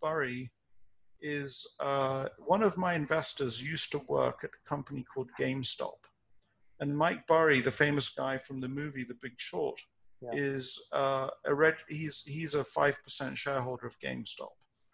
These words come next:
Speaker 1: So there's something going on at GameStop that I wanna go and look at and pay attention to. So at the same time, when I was taking a shower this morning, I was thinking to myself, "Well, when I have twenty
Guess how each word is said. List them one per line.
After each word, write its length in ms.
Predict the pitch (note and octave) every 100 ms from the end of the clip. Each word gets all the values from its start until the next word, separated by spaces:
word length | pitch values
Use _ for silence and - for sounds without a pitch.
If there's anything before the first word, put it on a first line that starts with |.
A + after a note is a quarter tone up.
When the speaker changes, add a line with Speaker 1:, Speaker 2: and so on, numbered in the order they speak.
| _ -
Speaker 1:
So 140 | F3+
there's 160 | E3 -
something 380 | A3+ G#3+ F#3+
going 260 | D#3+ E3 D#3+
on 160 | D3+ C3
at 80 |
GameStop 600 | - C3+ C3 B2 - C3 -
that 100 | C3+
I 100 | B2
wanna 240 | C3 B2
go 240 | A#2 B2+ A#2+
and 120 | A#2+
look 180 | B2+ -
at 200 | B2 -
and 120 | - A#2
pay 140 | B2
attention 540 | A#2+ - C3 A#2+ -
to. 140 | - - - _ _ - _ _ -
So 420 | - F3 D#3 D3+ - _ _ _ _ _ _ -
at 140 | - -
the 80 | D#3+ -
same 200 | F#3 E3+
time, 340 | - F3+ E3
when 140 | C#3+ C#3
I 80 |
was 160 | C#3+ C#3
taking 320 | - D#3+ D#3
a 120 | C3+ -
shower 260 | D#3+ E3
this 220 | D#3 C3 -
morning, 460 | C3+ B2 B2 C3 - _ _ _ _ _
I 120 | D#3
was 180 | E3 F3+
thinking 440 | - - F#3+ - E3+
to 120 | -
myself, 580 | D#3 C#3+ C#3 C#3+ C#3 -
"Well, 320 | D3+ D#3+ E3
when 180 | D3 D3
I 100 | D3
have 340 | D3+ F3+ -
twenty 280 | - F3 F3+